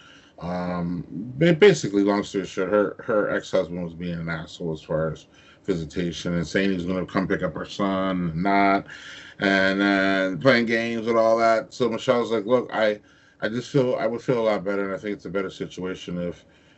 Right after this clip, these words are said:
if what we just, you know, if we move away, um, and then he can, you know, we, I can work out long-term visitation, and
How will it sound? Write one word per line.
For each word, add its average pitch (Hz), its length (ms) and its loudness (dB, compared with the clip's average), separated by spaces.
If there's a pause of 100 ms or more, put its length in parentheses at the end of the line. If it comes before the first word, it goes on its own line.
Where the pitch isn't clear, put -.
(160)
if 85 120 -10
what 92 180 0
we 101 160 2
just, 95 240 -2
you 90 240 -4
know, 87 160 0
if - 140 -8
we 98 100 4
move 92 240 2
away, 95 560 6 (420)
um, 87 360 -2
and 87 180 -4
then 90 180 -2
he 95 160 -2
can, 92 220 -4 (200)
you 95 100 -2
know, 92 140 2
we, 87 220 0
I 92 180 2
can 95 140 0
work 92 200 2
out 90 200 4
long-term 87 560 -2
visitation, 82 720 -4
and 82 200 -6